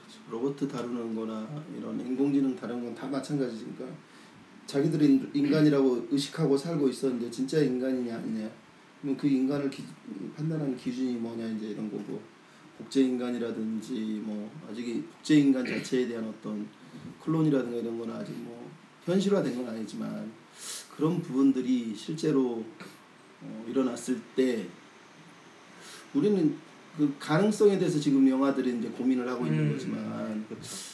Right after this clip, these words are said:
Speaker 1: 신학적으로나 성경적으로 아니면 그냥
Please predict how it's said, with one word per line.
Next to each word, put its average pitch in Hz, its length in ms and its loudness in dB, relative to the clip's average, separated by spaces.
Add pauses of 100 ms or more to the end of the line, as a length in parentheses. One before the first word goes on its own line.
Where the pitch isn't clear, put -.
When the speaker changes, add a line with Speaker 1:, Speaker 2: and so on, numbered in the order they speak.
(280)
Speaker 1:
신학적으로나 156 600 2
성경적으로 131 840 0 (200)
아니면 120 220 -8
그냥 110 260 -6